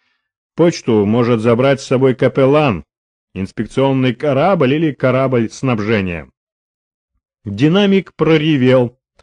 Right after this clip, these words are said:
«Всем внимание! Десять минут свободного полёта!»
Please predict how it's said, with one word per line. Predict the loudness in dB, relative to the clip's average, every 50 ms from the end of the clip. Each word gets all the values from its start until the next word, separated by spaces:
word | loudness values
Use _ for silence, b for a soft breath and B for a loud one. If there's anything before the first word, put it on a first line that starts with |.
| _ _ _ _ _ _ _ _ _ _ _
«Всем | -18 -4 2 2 4 4 4 4
внимание! | 2 2 2 2 2 2 2 2 2 2 2 2 0 0 -2 -6 _ _ _ _ _ _ _ _ _ _ _ _ _ _ _ _ _ _ _ _ _ _ _ _
Десять | -16 -14 -14 -4 2 4 4 4 4 2 0 -2 -2 -2 -2 -4
минут | -2 0 0 2 2 0 0 -2
свободного | -2 -2 0 0 2 4 2 2 2 2 2 2 2 2
полёта!» | 2 2 2 4 4 6 6 4 4 4 2 2 2 0 -2 -4